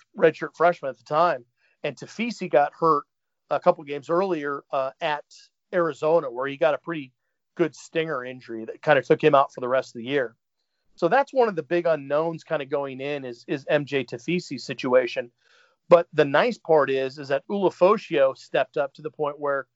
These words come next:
I think everyone's just assuming he's gonna be one of the inside linebackers. Like,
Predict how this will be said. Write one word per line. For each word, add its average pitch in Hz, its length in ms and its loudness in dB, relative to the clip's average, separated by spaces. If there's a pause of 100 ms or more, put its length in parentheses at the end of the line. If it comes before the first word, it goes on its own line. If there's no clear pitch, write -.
(420)
I 170 140 4
think 220 180 -6
everyone's 156 440 -2
just - 280 -10
assuming 151 560 -2
he's 143 240 -10
gonna 151 160 2
be 135 120 -6
one 135 200 2
of 127 60 -2
the 127 120 -6
inside 127 280 0
linebackers. 127 560 -2
Like, 139 160 -2